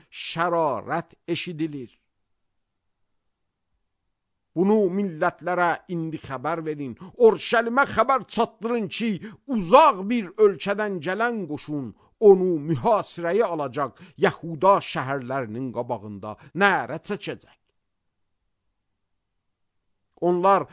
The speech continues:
zəmi güdükçüləri kimi hər tərəfdən şəhərə tərəf gəlirlər. Çünki o, mənim ziddimə üsyan edib. Rəbb buyurur: "Öz işlərin,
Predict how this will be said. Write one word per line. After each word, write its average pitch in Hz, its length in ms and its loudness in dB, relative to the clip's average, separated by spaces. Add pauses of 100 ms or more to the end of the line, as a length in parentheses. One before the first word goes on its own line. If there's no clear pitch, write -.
(120)
zəmi 220 420 -2
güdükçüləri 175 880 -6
kimi 120 460 -14 (640)
hər 302 340 0 (100)
tərəfdən 160 720 -6 (180)
şəhərə 131 500 -8
tərəf 127 320 -18
gəlirlər. - 640 -20 (680)
Çünki 139 440 -10 (100)
o, 170 380 -2 (280)
mənim 196 440 -6
ziddimə 107 720 -16 (380)
üsyan - 520 -14
edib. 101 240 -16 (720)
Rəbb 151 260 -8
buyurur: 107 420 -20 (2250)
"Öz 208 240 6
işlərin, 170 760 -6